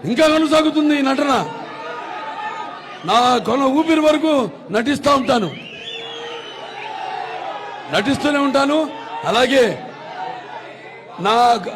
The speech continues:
అభిమానులు పుడుతూనే ఉంటారు. ఇంకా రెండు మూడు తరాలకి ఇవాళ వాళ్ళు కూడా నా సినిమాలు చూస్తున్నా, నా డైలాగ్ చెప్తానంటే, ఇవాళ నిజంగా తెలుగు భాషకి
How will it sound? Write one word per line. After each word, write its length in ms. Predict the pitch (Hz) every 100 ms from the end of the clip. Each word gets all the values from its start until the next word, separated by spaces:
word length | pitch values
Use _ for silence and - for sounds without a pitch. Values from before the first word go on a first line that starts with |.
| 147
అభిమానులు 600 | 196 254 262 269 277 262
పుడుతూనే 500 | 196 247 - 277 285
ఉంటారు. 680 | 285 277 254 262 269 240 151 - - - - - - - - - - - - - - - - - - - - - - - - -
ఇంకా 220 | 190 247
రెండు 200 | 254 262
మూడు 180 | 262 269
తరాలకి 600 | - 240 285 302 285 214 156 - - - - -
ఇవాళ 240 | 185 254 254
వాళ్ళు 280 | 247 277
కూడా 420 | 285 285 285 226 - - - - - - 185
నా 120 | 226
సినిమాలు 400 | 214 247 277 254
చూస్తున్నా, 380 | 262 254 254 254
నా 140 | 240
డైలాగ్ 460 | 208 214 302 285 254
చెప్తానంటే, 720 | 247 262 247 214 247 170 - - - - -
ఇవాళ 180 | 170 226
నిజంగా 320 | 220 214 254
తెలుగు 420 | 202 240 262 269
భాషకి 600 | 226 180 269 277 285 208